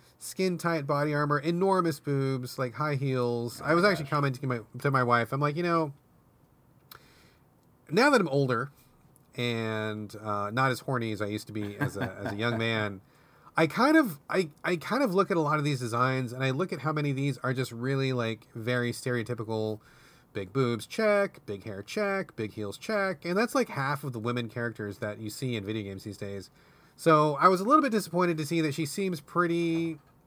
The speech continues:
Speaker 1: you know, just kind of, like, par for the course when it comes to female characters. I mean, at the very least, give her, like, some actual, like, functional boots or something, because, you know, it cannot be good running around the post-apocalypse in high heels. I mean, it,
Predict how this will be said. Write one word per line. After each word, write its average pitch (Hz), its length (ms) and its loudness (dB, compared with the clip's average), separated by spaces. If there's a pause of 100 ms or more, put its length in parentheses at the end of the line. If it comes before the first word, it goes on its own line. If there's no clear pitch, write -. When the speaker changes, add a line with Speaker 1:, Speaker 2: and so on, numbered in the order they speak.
(840)
Speaker 1:
you 285 140 6
know, 277 180 6
just 247 160 -2
kind 240 140 2
of, 240 80 4
like, 180 120 2
par 135 260 2
for 165 100 -4
the 151 60 -4
course 135 360 -2
when 175 100 -4
it 160 60 -4
comes 170 200 -4
to 165 80 -6
female 180 260 -2
characters. 185 560 -6
I 175 60 -6
mean, 170 260 -2 (540)
at 170 120 2
the 190 60 2
very 196 280 2
least, 170 280 0
give 147 100 -2
her, 156 80 0
like, 147 160 -2
some - 180 -8
actual, 127 340 -4
like, 123 160 -2
functional 117 360 -4
boots 101 360 -8
or 170 40 -2
something, 180 400 -4
because, 160 480 -2
you 202 80 -4
know, 135 120 0
it 131 100 -4
cannot 160 300 -2
be 127 140 -4
good 107 260 0
running 110 240 -2
around 107 180 -2
the 98 60 -8
post-apocalypse 101 800 -8
in 107 160 -10
high 101 200 -8
heels. 95 380 -12
I 117 40 -8
mean, 107 180 -6
it, 110 100 -8